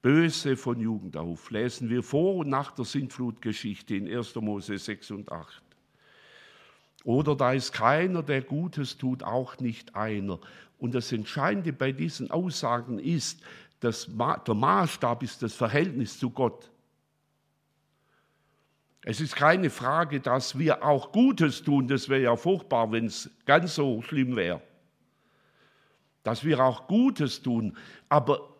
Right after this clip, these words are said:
wenn Gott der Maßstab ist, geht es um hundert Prozent und nicht um neunundneunzig. Denn da ist Gott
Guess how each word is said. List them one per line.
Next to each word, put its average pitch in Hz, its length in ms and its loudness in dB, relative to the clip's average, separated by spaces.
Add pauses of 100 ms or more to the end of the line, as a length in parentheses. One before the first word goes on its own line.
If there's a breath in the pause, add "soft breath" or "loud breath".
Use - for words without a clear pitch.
wenn 139 380 0
Gott 214 220 4
der 185 80 2
Maßstab 160 760 4
ist, - 280 -4 (260 soft breath)
geht 180 240 2
es 175 180 4
um 131 200 -2
hundert 269 420 4
Prozent 165 540 2
und 147 120 2
nicht 202 260 -2
um 170 100 0
neunundneunzig. 123 840 0 (1400)
Denn 131 160 2
da 151 160 2
ist 214 300 -2
Gott - 340 2